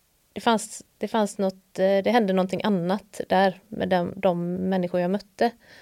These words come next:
Eh, när jag jobbade på Lesbos så var folk, eh,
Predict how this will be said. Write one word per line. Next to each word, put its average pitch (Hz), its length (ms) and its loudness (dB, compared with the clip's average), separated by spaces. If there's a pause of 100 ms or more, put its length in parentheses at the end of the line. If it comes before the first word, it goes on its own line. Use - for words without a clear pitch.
(360)
Eh, 196 280 0
när 196 80 2
jag 202 60 8
jobbade 190 300 6
på 202 100 -2
Lesbos 208 480 2
så 214 160 -2
var 196 140 4
folk, - 920 -4
eh, - 520 -2